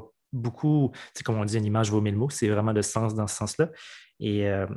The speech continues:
ça m'a vraiment aidé, les B D en général. Puis quand je devenais adulte, ben, j'en lisais moins. Mais des B D comme celle-là, comme J'aime les filles, c'est, c'est très cl-, c'est, c'est facile à lire, mais ça reste que ça répond tellement à nos questions plus facilement. C'est, euh,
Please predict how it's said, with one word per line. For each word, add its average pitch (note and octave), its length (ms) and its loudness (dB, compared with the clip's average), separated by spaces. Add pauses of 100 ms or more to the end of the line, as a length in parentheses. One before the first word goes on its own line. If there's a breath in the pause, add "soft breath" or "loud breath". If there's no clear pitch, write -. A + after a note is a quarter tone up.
(140)
ça - 180 0
m'a A#2 100 4
vraiment A#2+ 220 6
aidé, C#3+ 240 8
les C3+ 120 6
B A2+ 200 4
D B2 160 2
en B2+ 80 2
général. A2 640 -2
Puis - 180 -14
quand - 140 0
je A#2 120 -2
devenais A#2+ 240 4
adulte, A2+ 280 4
ben, B2 100 4
j'en A2 180 2
lisais A2 300 4
moins. B2 360 0 (400 loud breath)
Mais A2+ 140 2
des A#2 140 4
B B2 80 4
D D#3 280 2
comme C3+ 300 4
celle-là, A#2+ 720 0
comme A2+ 160 -2
J'aime A#2+ 180 0
les A2 120 -2
filles, F3 320 -4
c'est, A#2 240 -2
c'est G#2 340 -6
très C#3+ 320 2
cl-, - 160 -12
c'est, G#2+ 320 -4
c'est - 220 -6
facile C3 360 0
à A#2+ 60 6
lire, D3 300 2
mais A#2+ 100 2
ça G#2+ 260 0
reste B2+ 280 -2
que A2 180 2 (340 loud breath)
ça - 200 2
répond A#2+ 260 4
tellement C3+ 280 4
à - 20 8
nos C3 140 4
questions C#3+ 600 0
plus C#3+ 160 -8
facilement. A#2 640 -2
C'est, A2 380 0
euh, G#2 180 2